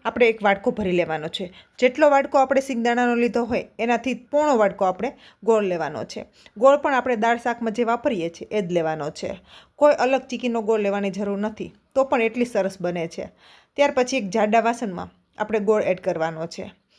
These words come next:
એમાં આપણે એક ચમચી ઘી લેવાનું છે.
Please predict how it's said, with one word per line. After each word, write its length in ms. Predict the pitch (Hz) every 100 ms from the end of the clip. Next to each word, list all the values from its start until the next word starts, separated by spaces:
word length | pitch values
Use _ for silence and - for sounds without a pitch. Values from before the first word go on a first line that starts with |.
| _ -
એમાં 240 | 262 277
આપણે 240 | 262 - 240
એક 120 | 262
ચમચી 380 | - 226 220 269 269 _
ઘી 140 | 226 247
લેવાનું 460 | 180 165 160 160
છે. 220 | - 156